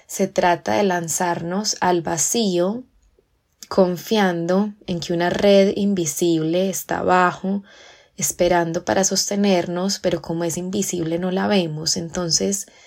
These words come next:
yo no sé que esto va a salir bien, yo no sé qué vaya a pasar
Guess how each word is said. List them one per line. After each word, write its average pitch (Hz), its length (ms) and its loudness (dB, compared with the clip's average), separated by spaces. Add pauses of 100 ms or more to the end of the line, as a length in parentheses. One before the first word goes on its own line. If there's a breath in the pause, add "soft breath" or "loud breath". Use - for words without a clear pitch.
(560 soft breath)
yo 208 240 4
no 202 140 4
sé 202 600 0 (360)
que 180 220 0
esto - 280 0
va 196 80 4
a 185 40 2
salir 185 420 -2
bien, 175 540 -2 (480)
yo 185 200 0
no 180 160 -2
sé 196 520 2
qué 190 160 -2
vaya 185 240 2
a 190 80 -6
pasar 180 640 -2